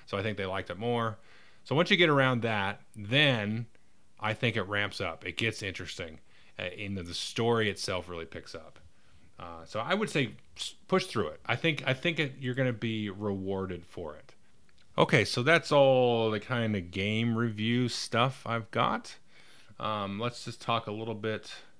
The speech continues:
sort of, uh, like I mentioned at the beginning, kind of my mental state, sort of where I'm at. I took a month off.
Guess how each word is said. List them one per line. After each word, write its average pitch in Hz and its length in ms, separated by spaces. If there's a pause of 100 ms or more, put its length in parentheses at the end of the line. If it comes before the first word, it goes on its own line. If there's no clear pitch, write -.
(140)
sort 117 260
of, 101 160
uh, 101 140
like 104 360
I 107 60
mentioned 104 360
at 92 40
the 95 80
beginning, 147 480
kind 117 160
of 104 80
my 98 60
mental 104 320
state, 143 500 (460)
sort 110 200
of 104 60
where 101 140
I'm 104 100
at. 117 240
I 104 60
took - 220
a 101 40
month 95 300
off. 139 520